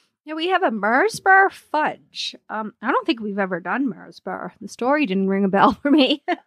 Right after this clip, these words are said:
So it was invented by Forrest Mars Senior in nineteen thirty-two. And in nineteen twenty-three, his dad, Frank C. Mars,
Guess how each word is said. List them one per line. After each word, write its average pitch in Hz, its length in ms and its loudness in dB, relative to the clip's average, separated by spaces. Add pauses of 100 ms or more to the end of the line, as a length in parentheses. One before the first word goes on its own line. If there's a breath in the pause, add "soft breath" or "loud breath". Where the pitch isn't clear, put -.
(100)
So 240 60 -8
it 262 40 4
was 254 140 6
invented 302 540 6 (160)
by 262 160 6
Forrest 285 640 2
Mars 226 380 0
Senior 214 500 -2
in 175 100 -4
nineteen 208 460 2
thirty-two. 202 920 -6
And 214 360 4 (160)
in 240 120 0
nineteen 320 420 4
twenty-three, 392 600 -2
his 262 180 2
dad, 214 320 4
Frank 196 300 0
C. 262 240 -2
Mars, 254 600 2